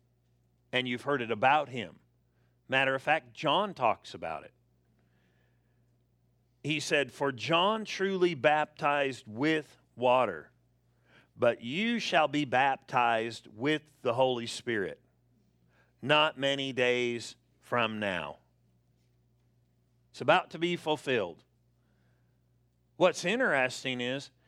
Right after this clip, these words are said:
if you got baptized in water, would you know it?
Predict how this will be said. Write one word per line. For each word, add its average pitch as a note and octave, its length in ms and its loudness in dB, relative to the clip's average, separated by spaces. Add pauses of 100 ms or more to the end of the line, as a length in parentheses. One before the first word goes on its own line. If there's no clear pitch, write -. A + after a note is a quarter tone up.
(120)
if D3 200 -2
you C4 200 -2
got A#3+ 260 4
baptized D#3 840 2
in B2+ 160 -4
water, B2+ 480 4 (960)
would A2+ 220 -6
you C3 200 -8
know A#2 300 -4
it? E3+ 160 -10